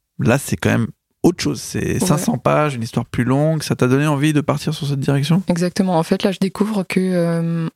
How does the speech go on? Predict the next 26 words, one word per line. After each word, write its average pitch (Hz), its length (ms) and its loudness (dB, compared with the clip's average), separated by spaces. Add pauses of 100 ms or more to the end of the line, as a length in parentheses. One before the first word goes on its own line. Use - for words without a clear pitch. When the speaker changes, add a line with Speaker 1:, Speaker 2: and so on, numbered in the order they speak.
(140)
Speaker 2:
on 190 80 2
n'est 180 60 -2
pas 196 80 0
obligé 190 160 0
de - 60 -8
faire 175 140 0
des 175 120 -2
dessins, 180 520 0
euh, 165 200 0
ultra 170 300 0
réalistes 170 580 -2
et 160 100 2
avec 151 180 2
Speaker 1:
Ouais. 107 120 2
Speaker 2:
plein 170 160 2
de 170 40 -2
détails 165 640 0
et 151 60 -4
plein 160 180 0
de. 156 260 0 (300)
Là, 175 80 4
par 165 140 0
exemple, 170 180 -2
il - 40 -2
y 170 40 4
a - 60 -8